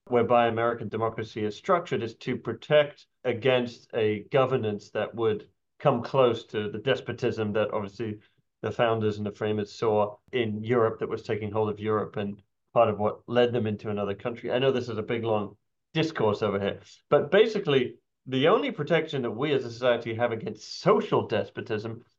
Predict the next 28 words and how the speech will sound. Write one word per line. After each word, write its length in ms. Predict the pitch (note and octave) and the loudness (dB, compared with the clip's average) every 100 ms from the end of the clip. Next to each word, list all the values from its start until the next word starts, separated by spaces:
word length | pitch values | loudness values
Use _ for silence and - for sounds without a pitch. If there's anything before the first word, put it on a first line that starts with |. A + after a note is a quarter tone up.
| _ | _
is 180 | D3 C#3 | -4 0
the 80 | C#3+ | -2
press. 500 | - D#3 F#2+ - - _ _ _ - | 0 0 0 -4 -18 _ _ _ -2
And 160 | B2+ | 2
the 80 | C3+ | 4
reason 300 | F#3+ A#3 F3 | 2 0 2
why 180 | C#3+ C#3 | 4 4
you 240 | B2+ A#2+ | 2 -2
have 360 | B2 C#3+ B2+ - _ _ _ - | 0 2 0 -2 _ _ _ 0
forms 340 | D3 D#3 C3+ | 2 2 -2
of 100 | A2 | -6
social 360 | - G#2+ G#2 B2+ | -4 -2 -2 0
despotism 840 | A#2 A2 - G#2+ A2 G#2 G#2 G2+ | 0 0 -4 -4 -4 -2 -4 -4
and 160 | - B2 | -2 0
that, 100 | C3 | 0
you 100 | D3 | 0
know, 100 | G#2 | 0
the 80 | G#2+ | 0
First 320 | C#3 A#2 - | 0 0 0
Amendment 400 | A2 A2 G#2 - _ _ _ | -4 -4 -4 -10 _ _ _
that 160 | B2+ B2 | 0 2
have 140 | A#2 | 2
really 340 | A#2+ D3+ E3 D3 | 2 4 4 2
taken 380 | - C3+ B2+ A2 | 0 -2 -2 -6
hold 420 | - C#3 D3 B2 | 0 2 2 0
in 140 | G#2+ | -4
this 180 | G#2 - | -6 -12
country 600 | - G3 B3 - F#2+ | -10 -10 -8 -8 -8